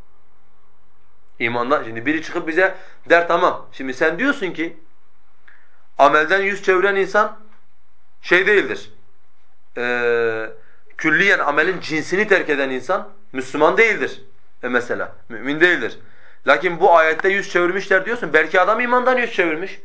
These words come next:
Demiş ki, "Ben iman ettim." demiş. Sonra, "Ben iman etmiyorum." demiş. Zaten bunun mümin oldu-, mümin olmadığında ihtilaf yok ki. Hani böyle bir adamın. Biz ne diyeceğiz? Bunu Kur'an'daki kullanımdan biliyoruz. Çünkü Kur'an tevelli kelimesini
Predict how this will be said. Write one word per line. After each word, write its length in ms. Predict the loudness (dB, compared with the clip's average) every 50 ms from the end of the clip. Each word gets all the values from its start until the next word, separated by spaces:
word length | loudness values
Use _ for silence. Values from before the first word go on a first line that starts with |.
| -10 -4 -2
Demiş 200 | 0 0 0 0
ki, 120 | 0 0
"Ben 180 | 0 0 0 0
iman 240 | 0 2 2 2 2
ettim." 260 | 0 -2 -4 -4 -4
demiş. 200 | -4 -4 -4 -2
Sonra, 260 | 0 2 4 4 4
"Ben 100 | 2 2
iman 240 | 0 2 2 2 2
etmiyorum." 500 | 2 2 0 0 0 0 0 -2 -4 -8 -12 -8 -2 0
demiş. 300 | 0 2 0 -2 -6 -10 -12 -12 -12 -12 -4
Zaten 380 | 0 2 2 4 2 2 2
bunun 180 | 2 2 2 2
mümin 240 | 0 0 0 0 0
oldu-, 240 | 0 0 0 -2
mümin 300 | -4 -4 -4 -4 -2 0
olmadığında 480 | 0 0 2 2 0 0 0 0 0 0
ihtilaf 420 | 0 0 0 2 2 2 2 2 0 -8 -12 -12 -10 -2
yok 320 | 2 4 4 4 2 0 -4
ki. 160 | -6 -8 -6 -6
Hani 200 | -6 -6 -4 0
böyle 240 | 0 2 2 0 0
bir 120 | -4 -6 -8 -10 -8 -4 -2
adamın. 340 | -2 0 0 -2 -4 -6 -10 -12 -12 -12 -10 -10
Biz 120 | -2 4
ne 140 | 4 4 6
diyeceğiz? 360 | 6 4 4 4 2 2 0 -4 -10 -12 -12 -12 -8 -4
Bunu 280 | 0 2 2 2 2
Kur'an'daki 480 | 2 2 4 4 4 4 2 0 -2 -4 -6 -6
kullanımdan 600 | -6 -2 0 2 2 2 2 4 6 6 6 6 2
biliyoruz. 360 | -2 -4 -4 -6 -6 -8 -8 -10 -12 -12 -12 -12 -8 -6
Çünkü 340 | -4 -2 -2 -2 -2 -2
Kur'an 420 | 4 6 8 8 6 6 0 -6 -10 -12 -12 -12 -12 -12 -12 -12 -12 -2 2
tevelli 540 | 4 4 6 6 4 4 2 2 0 0 0
kelimesini 760 | 0 0 2 2 2 2 2 0 0 0 0 0 0 -2 -4